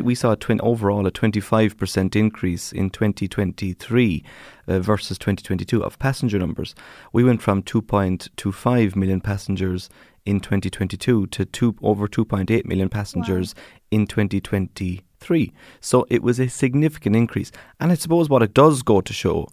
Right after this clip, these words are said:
Speaker 2: is the popularity of regional airports at the moment, and in particular Cork,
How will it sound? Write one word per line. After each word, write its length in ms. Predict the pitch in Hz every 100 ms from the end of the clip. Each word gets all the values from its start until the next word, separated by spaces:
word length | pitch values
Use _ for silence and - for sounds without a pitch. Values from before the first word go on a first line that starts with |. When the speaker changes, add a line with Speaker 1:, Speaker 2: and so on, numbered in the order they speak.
| _ _ _ _
Speaker 2:
is 420 | 101 104 95 -
the 160 | 101 98
popularity 720 | - 110 - 113 117 104 104
of 100 | 95
regional 420 | 104 104 - 98
airports 360 | 101 98 95 90
at 80 | -
the 60 |
moment, 340 | 110 123 135 135
and 180 | 123
in 140 | 120 113
particular 440 | 123 120 - 101
Cork, 520 | 101 - 104 85 -